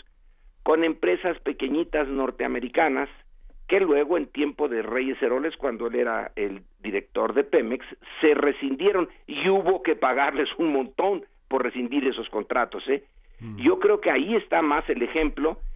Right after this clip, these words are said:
Speaker 1: que en lo de la expropiación. ¿Cuánto costó rescindirlos a las, creo que eran cinco empresas? Cinco empresas. Pero, en fin, eh, ya veremos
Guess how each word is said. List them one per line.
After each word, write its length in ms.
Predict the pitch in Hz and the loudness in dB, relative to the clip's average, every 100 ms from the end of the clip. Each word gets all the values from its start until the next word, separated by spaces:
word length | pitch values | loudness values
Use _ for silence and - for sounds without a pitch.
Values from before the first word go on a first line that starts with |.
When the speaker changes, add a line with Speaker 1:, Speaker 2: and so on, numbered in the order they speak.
| - - | -8 -4
Speaker 1:
que 260 | - 139 - | 0 0 2
en 320 | 139 139 131 | 2 0 0
lo 140 | 131 127 | 0 0
de 100 | 123 | 0
la 300 | 117 110 107 | 0 0 0
expropiación. 920 | 120 - - 113 107 104 - 131 110 - - - - | -4 -8 -4 -2 0 0 2 0 0 -6 -20 -20 -6
¿Cuánto 640 | 165 180 208 247 240 196 | 0 2 2 0 -2 -2
costó 320 | 139 - 185 | -4 -2 0
rescindirlos 920 | 190 170 - 123 120 165 175 143 120 - - - - - - - | 0 -2 -4 -6 -4 -2 -2 0 -2 -2 -10 -20 -20 -20 -20 -4
a 80 | 120 | 0
las, 160 | 127 123 - | 0 0 -4
creo 160 | - 196 | -2 2
que 60 | 208 | 2
eran 160 | 165 - | 0 -2
cinco 280 | 220 220 165 | -4 0 0
empresas? 460 | 123 135 123 - - - - - - - - - - - - - - - - | 0 -2 -2 -6 -16 -16 -18 -20 -20 -20 -16 -16 -16 -20 -20 -20 -20 -6 2
Cinco 240 | 208 208 | 4 6
empresas. 460 | 175 - - - - - - - - - - - - | 4 4 2 2 -4 -2 -2 -6 -14 -14 -18 -20 2
Pero, 200 | 175 175 | 4 6
en 60 | 180 | 4
fin, 300 | 226 220 180 _ _ _ _ _ - | 2 0 -2 _ _ _ _ _ 4
eh, 560 | 135 139 139 127 117 - - - - - - _ - | 6 6 4 2 -2 -8 -20 -20 -20 -20 -20 _ -14
ya 320 | 127 175 202 | -2 2 2
veremos 440 | 180 180 180 165 | 2 0 0 -4